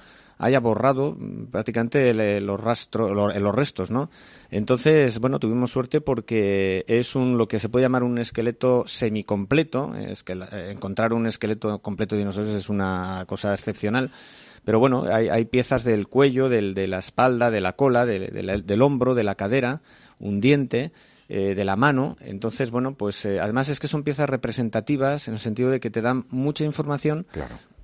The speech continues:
Speaker 1: como para compararlo con, con otros dinosaurios conocidos y poder deducir, como es, eh, este caso, si es algo nuevo o, o, o ya descubierto.
Speaker 2: Fidel, mm, treinta y cinco toneladas de peso,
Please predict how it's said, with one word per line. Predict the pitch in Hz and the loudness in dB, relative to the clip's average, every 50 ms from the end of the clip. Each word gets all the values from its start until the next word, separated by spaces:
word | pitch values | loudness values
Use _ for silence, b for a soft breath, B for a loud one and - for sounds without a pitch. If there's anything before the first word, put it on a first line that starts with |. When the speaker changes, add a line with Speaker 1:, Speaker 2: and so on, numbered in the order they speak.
| _ _ | _ _
Speaker 1:
como | - 107 110 110 101 - | -4 -2 -2 -2 0 0
para | 104 101 104 101 101 | 0 0 0 0 -2
compararlo | - 104 101 95 - 92 95 113 127 123 113 98 | -2 -4 -4 -2 -2 -2 0 0 0 0 -2 -4
con, | - - 95 92 90 | -4 -6 -8 -8 -8
con | - - 92 | -10 -10 -10
otros | 98 - 104 95 | -8 -8 -6 -6
dinosaurios | 110 107 107 98 117 110 113 117 - | -4 -4 -4 -2 -2 -2 -2 -2 -4
conocidos | - 120 120 117 - 131 131 139 143 - - - | -4 -6 -6 -4 -2 -2 -2 -2 -4 -6 -10 -8
y | - 120 98 | -6 -6 -4
poder | - 104 107 104 113 117 123 123 123 | -2 -2 0 2 4 4 4 4 2
deducir, | 120 120 120 120 117 - 139 135 139 | 2 0 -2 -2 0 0 -2 -2 0
como | - 104 101 101 104 | -2 -2 0 0 0
es, | 107 - - - - - | 0 -2 -6 -10 -10 -8
eh, | 92 92 82 60 | -6 -6 -6 -6
este | - 95 - 110 | -8 -8 -8 -8
caso, | - 107 101 - 120 110 | -8 -8 -8 -8 -8 -8
si | - 113 107 | -6 -4 -4
es | 107 - 113 | -4 -2 -2
algo | 110 107 104 107 107 | -2 0 0 0 0
nuevo | 113 113 120 123 120 127 135 143 - | 0 0 0 0 0 0 0 -2 -2
o, | - 101 92 90 90 85 | -2 -4 -4 -4 -6 -8
o, | - - 92 90 87 87 90 85 - - | -10 -10 -10 -10 -10 -10 -10 -10 -6 -4
o | 95 | -2
ya | 101 107 104 101 95 92 90 87 87 - - | 0 2 2 2 0 -2 -4 -6 -8 -8 -6
descubierto. | - 95 92 - - 98 110 127 113 - - - - - | -6 -6 -6 -4 -4 -4 -4 -4 -4 -8 -14 -16 -14 -12
Speaker 2:
Fidel, | - - 101 95 110 107 101 98 - | -4 -4 0 2 2 2 2 -2 -4
mm, | - 104 101 101 101 98 98 90 _ _ _ | -4 -2 0 0 0 -2 -2 -4 _ _ _
treinta | - 104 110 107 95 107 | 0 2 2 2 2 -2
y | 98 | -2
cinco | - - 143 143 - 165 | 0 0 0 0 0 0
toneladas | - 123 107 110 117 123 127 120 | 0 0 0 2 0 0 -2 -2
de | 107 90 73 | -2 -2 -2
peso, | - - 82 - - - | 0 -2 -4 -4 -4 -16